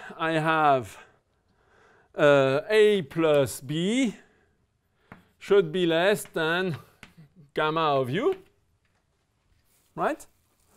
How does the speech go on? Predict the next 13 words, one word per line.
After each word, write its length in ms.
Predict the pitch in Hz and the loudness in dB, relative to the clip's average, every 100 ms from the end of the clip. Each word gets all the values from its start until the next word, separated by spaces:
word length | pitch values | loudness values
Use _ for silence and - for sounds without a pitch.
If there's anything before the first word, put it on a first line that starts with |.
| _ _ _ _ _ _ _ _ _ _ _ _ _ _ _ | _ _ _ _ _ _ _ _ _ _ _ _ _ _ _
That's 160 | 151 - | -8 -6
one 160 | 135 135 | -6 -4
thing. 220 | 302 247 _ _ _ | -6 -8 _ _ _
But 160 | 202 190 | -2 0
the 80 | 208 | 0
second 380 | 302 311 294 | 0 0 0
thing 200 | 240 262 | -2 2
I 60 | 220 | 2
need 180 | 214 214 | 2 -2
to 100 | 214 | -2
satisfy 580 | - 220 302 - 175 175 | 2 2 2 0 0 2
is 240 | 208 185 | 2 4
that, 320 | 156 202 - | 6 4 4